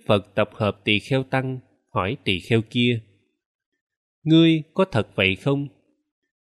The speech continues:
"Thưa, thật vậy, bạch Thế Tôn." Đức Phật bằng mọi cách quở trách, rồi bảo các tỳ kheo, "Nay ta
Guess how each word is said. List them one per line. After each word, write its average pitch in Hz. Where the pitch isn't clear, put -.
"Thưa, 151
thật -
vậy, 92
bạch 104
Thế 165
Tôn." 127
Đức 240
Phật 107
bằng 107
mọi 98
cách 196
quở 101
trách, -
rồi 92
bảo 95
các -
tỳ 92
kheo, 120
"Nay 151
ta 143